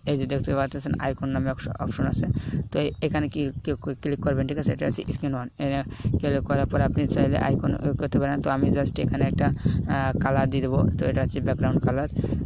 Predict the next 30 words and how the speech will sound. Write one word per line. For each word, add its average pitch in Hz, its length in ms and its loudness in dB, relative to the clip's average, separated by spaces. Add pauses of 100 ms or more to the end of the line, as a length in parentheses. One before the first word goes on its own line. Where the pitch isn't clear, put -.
(120)
তো 131 100 0
আমি 127 360 2
একটা 127 320 2 (280)
Facebook-এরই 139 600 2
একটা 139 320 0
কালার 127 260 2
দিয়ে 127 140 0
দিলাম। 127 260 2
এখানে - 240 2
দেখুন - 320 0
আমি - 180 2
এই - 300 2
কালারটা - 280 -2
দিলাম। 131 460 -4 (1080)
তো 156 60 0
যাই 151 180 4
হোক, 147 120 -2
এই 147 140 -2
কালারটা 135 320 -2
আমি 131 140 -2
দিয়ে 131 120 -4
দিলাম। 139 240 -2
আর 131 160 -2
এই 135 120 0
যে 127 80 -6
দেখুন 131 220 -4
আমার 135 160 0
একটা 127 180 -4
প্রসেসিং 139 500 -4
বার। 139 160 0